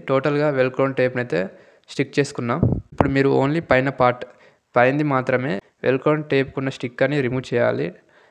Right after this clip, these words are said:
మెల్లిగా అయితే రిమూవ్ చేయండి. ఇలా రిమూవ్ చేసిన తర్వాత మీ డోర్ ఫ్రేమ్ దగ్గర తీసుకెళ్ళండి. ఫస్ట్ మీరు మీ డోర్ ఫ్రేమ్ అయితే క్లీన్ చేయండి. క్లీన్ చేసిన తర్వాత ఇప్పుడు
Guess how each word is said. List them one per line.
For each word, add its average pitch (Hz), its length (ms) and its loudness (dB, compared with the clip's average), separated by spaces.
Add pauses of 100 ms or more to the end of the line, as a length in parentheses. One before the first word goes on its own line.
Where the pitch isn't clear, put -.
(120)
మెల్లిగా 139 340 2
అయితే 143 180 0
రిమూవ్ 127 260 -2
చేయండి. 117 380 -2 (640)
ఇలా 135 140 6
రిమూవ్ 147 300 0
చేసిన 147 240 0
తర్వాత 117 360 0 (560)
మీ 131 100 -2
డోర్ 131 280 4
ఫ్రేమ్ 143 380 0
దగ్గర 127 220 2
తీసుకెళ్ళండి. 123 640 -2 (340)
ఫస్ట్ 143 280 -2
మీరు 151 260 0 (420)
మీ 139 100 -4
డోర్ 131 280 4
ఫ్రేమ్ 143 240 0
అయితే 131 220 -4
క్లీన్ 139 340 -2
చేయండి. 117 380 -2
క్లీన్ 135 320 -6
చేసిన 127 240 -4
తర్వాత 117 420 0
ఇప్పుడు 143 300 -2